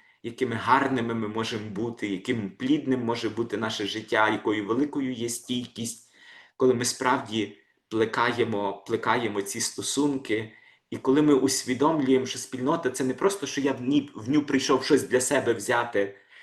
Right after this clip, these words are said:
і йти далі своєю дорогою, е, індивідуалізму, а що спільнота — це справді про ми.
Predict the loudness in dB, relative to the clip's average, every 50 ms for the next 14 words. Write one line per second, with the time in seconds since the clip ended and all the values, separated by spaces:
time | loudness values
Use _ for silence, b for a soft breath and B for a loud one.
0 | B B -10 -10 -2 0 2 2 4 6 4 4 4 2 0 -2 -2 -2 -2 0
1 | 0 -2 -2 -2 0 0 2 0 0 -2 -4 -4 -2 -2 -2 -4 -6 -10 -16 -18
2 | -20 -20 _ -20 -20 -18 -18 -14 -12 -10 -8 -6 -4 -4 0 2 2 2 2 2
3 | -2 -4 -6 -6 -8 -8 -10 -10 -14 b b b b b b b b b b _
4 | -8 -6 -6 -6 -8 -8 -10 -10 -10 -8 -8 -8 -4 -2 0 0 0 0 0 -2
5 | -4 -6 -6 -6 -8 -8 -8 -6 -6 -6 -6 -6 -8 -12 -12 -6 -4 -4 -2 -2
6 | -2 -2 -2 -2 -4